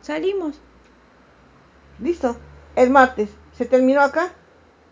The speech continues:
Speaker 2: El martes llego del trabajo. Voy a dormir dos horas y salimos a las ocho de la mañana porque está abierto ya.
Speaker 1: A las do-, diez abre.
Speaker 2: Ah, bueno.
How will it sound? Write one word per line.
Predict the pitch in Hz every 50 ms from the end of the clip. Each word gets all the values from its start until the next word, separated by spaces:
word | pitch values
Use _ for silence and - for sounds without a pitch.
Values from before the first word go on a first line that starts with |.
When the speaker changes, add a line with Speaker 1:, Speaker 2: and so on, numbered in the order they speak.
| _ _ _ _ _ _ _ -
Speaker 2:
El | 247 254 269
martes | 285 320 359 359 - 285 262 262 - - -
llego | 233 294 311 320 302
del | 254 262 247
trabajo. | 247 254 240 240 254 311 320 185 180 277 226 196 - - _ _ _ _ _ _ _ _ _ _ _ -
Voy | - 262
a | 285
dormir | 262 247 254 254 277 277 254
dos | 214 262 262 -
horas | 302 302 302 311 294 247
y | 247 240
salimos | - 262 262 311 311 294 294 254
a | 262 233
las | 226 220 247
ocho | 262 262 262 311 247
de | 262 240
la | 233
mañana | 214 214 208 311 202 196 196 190
porque | 196 196 208 - 214
está | - 269
abierto | 269 254 262 262 247 254 - 208
ya. | 180 165 160 175 - _ _ _ _ _ _ _ _ _ _ _ -
Speaker 1:
A | - -
las | 196 202 214 214 208
do-, | 226 240 - 208
diez | 220 233 254 277 254 262 -
abre. | 208 190 180 180 185 - _ _ _ _ _ _
Speaker 2:
Ah, | 202 220 233
bueno. | 214 226 202 190 196 196